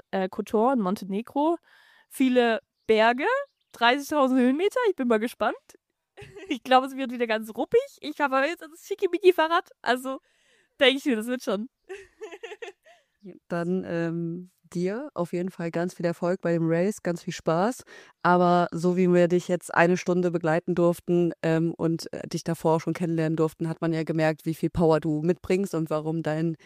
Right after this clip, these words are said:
Speaker 2: Insta auch genauso heißt. Ähm, deswegen an der Stelle vielen Dank für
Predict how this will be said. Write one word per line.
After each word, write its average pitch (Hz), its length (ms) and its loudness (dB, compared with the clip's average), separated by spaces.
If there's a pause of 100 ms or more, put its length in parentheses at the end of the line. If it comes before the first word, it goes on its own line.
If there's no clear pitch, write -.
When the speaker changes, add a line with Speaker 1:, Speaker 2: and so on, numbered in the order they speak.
(140)
Speaker 2:
Insta 165 380 0
auch 165 220 -2
genauso 165 460 0
heißt. 170 440 -4 (380)
Ähm, 160 520 -2 (140)
deswegen 165 440 0
an 175 140 -2
der 170 140 0
Stelle 170 260 -2
vielen 180 360 2
Dank 185 380 -2
für 170 500 0